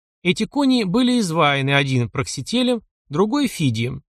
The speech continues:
Были также удобнейшие лестницы, по которым поднимались к храму, и, по моему мнению, это должен был быть самый большой и самый украшенный храм, какой только был в Риме. Я сделал шесть таблиц с этого храма.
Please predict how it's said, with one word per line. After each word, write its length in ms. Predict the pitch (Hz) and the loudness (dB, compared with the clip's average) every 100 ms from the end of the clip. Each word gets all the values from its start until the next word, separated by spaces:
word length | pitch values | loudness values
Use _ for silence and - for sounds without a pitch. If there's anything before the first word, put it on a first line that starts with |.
| _ _ _ _ 120 | _ _ _ _ -2
Были 300 | 139 147 135 | 2 2 2
также 380 | 143 139 113 | 0 0 0
удобнейшие 600 | 143 151 139 139 - 175 | 0 2 2 0 -2 -2
лестницы, 540 | 202 262 - 131 - 135 | -2 -2 -2 -6 -8 -10
по 100 | - | -4
которым 380 | 143 147 135 - | -2 0 -2 -2
поднимались 640 | 135 131 135 135 139 - | 0 2 2 0 -2 -8
к 80 | - | -8
храму, 480 | 147 131 113 123 - _ _ | 0 0 0 -6 -10 _ _
и, 100 | - | -6
по 160 | 180 208 | -2 2
моему 320 | 208 208 208 | 4 4 2
мнению, 420 | 208 240 269 202 | 2 2 2 2
это 120 | 147 160 | 0 0
должен 420 | 196 202 165 156 | 2 2 0 0
был 240 | 160 160 | 0 0
быть 300 | 151 233 233 | 0 -2 -2
самый 340 | - 202 175 160 | -2 0 2 2
большой 500 | 151 156 - 240 220 | 0 0 -2 0 0
и 40 | |
самый 360 | - 175 156 160 | 0 0 2 0
украшенный 540 | - 190 175 - 156 | 0 0 0 -2 -4
храм, 340 | - 208 247 | 0 0 0
какой 320 | - 131 160 151 | -2 -4 -2 0
только 320 | 151 - 135 | -2 0 0
был 240 | 123 123 | 4 2
в 80 | 117 | 4
Риме. 420 | 131 113 117 - _ _ _ _ _ _ | 2 2 -2 -8 _ _ _ _ _ _
Я 240 | 151 294 | 0 0
сделал 340 | 208 160 220 190 | 0 0 2 0
шесть 380 | - 151 175 _ | 0 -2 -2 _
таблиц 440 | 131 117 120 117 | 0 0 -2 -2
с 120 | - | -4
этого 280 | 127 - 147 | -6 -2 -4
храма. 480 | - 143 143 131 | -2 -2 -2 -6